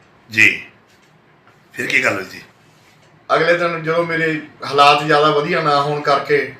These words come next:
Speaker 1: ਜੀ।
Speaker 2: ਡਾਕਟਰਾਂ ਨੇ ਮੈਨੂੰ ਲੁਧਿਆਣੇ ਰੈਫਰ ਕਰ ਦਿੱਤਾ।
Speaker 1: ਜੀ।
Speaker 2: ਜਿੱਥੋਂ ਮੈਨੂੰ ਤਿੰਨ ਚਾਰ ਦਿਨਾਂ ਬਾਅਦ ਮੈਂ ਆਪਦੇ ਘਰ ਪਰਤਿਆ।
Speaker 1: ਜੀ। ਐਮ ਐਲ ਆਰ ਕੱਟੀ ਗਈ ਸੀ ਮੌਕੇ ਤੇ?
Speaker 2: ਮੌਕੇ ਤੇ ਐਮ ਐਲ ਆਰ ਕੱਟੀ ਗਈ ਸੀ।
Speaker 1: ਜੀ।
Speaker 2: ਪਰ ਹਜੇ ਤੱਕ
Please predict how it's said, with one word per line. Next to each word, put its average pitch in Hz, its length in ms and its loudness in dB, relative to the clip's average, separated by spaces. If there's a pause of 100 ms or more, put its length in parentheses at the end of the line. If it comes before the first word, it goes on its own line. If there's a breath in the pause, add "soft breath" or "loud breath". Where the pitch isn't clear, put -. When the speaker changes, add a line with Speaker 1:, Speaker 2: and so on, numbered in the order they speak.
(160)
Speaker 1:
ਜੀ। 196 80 -8
Speaker 2:
ਡਾਕਟਰਾਂ 147 420 6
ਨੇ 156 80 0
ਮੈਨੂੰ 151 440 -4 (380)
ਲੁਧਿਆਣੇ 165 440 0
ਰੈਫਰ 135 300 0
ਕਰ 147 160 0
ਦਿੱਤਾ। 139 520 -2 (340)
Speaker 1:
ਜੀ। 101 340 -10
Speaker 2:
ਜਿੱਥੋਂ 156 480 2 (200)
ਮੈਨੂੰ 160 520 -4 (200)
ਤਿੰਨ 156 240 -2
ਚਾਰ 151 240 2
ਦਿਨਾਂ 151 240 -2
ਬਾਅਦ 147 300 -2 (800)
ਮੈਂ 147 160 -2
ਆਪਦੇ 151 240 2
ਘਰ 151 220 0
ਪਰਤਿਆ। 131 580 -2 (640)
Speaker 1:
ਜੀ। 95 300 -8 (280)
ਐਮ 131 160 2
ਐਲ 156 100 4
ਆਰ 165 120 2
ਕੱਟੀ 156 300 0
ਗਈ 180 80 0
ਸੀ 170 100 -8
ਮੌਕੇ 139 280 -4
ਤੇ? 135 140 -8 (560)
Speaker 2:
ਮੌਕੇ 156 400 0
ਤੇ 175 140 4
ਐਮ 160 200 4
ਐਲ 165 120 4
ਆਰ 160 140 6
ਕੱਟੀ 151 360 0
ਗਈ 160 140 0
ਸੀ। 156 260 -6 (280)
Speaker 1:
ਜੀ। 190 180 -4
Speaker 2:
ਪਰ 160 180 4
ਹਜੇ 156 280 2
ਤੱਕ 165 580 2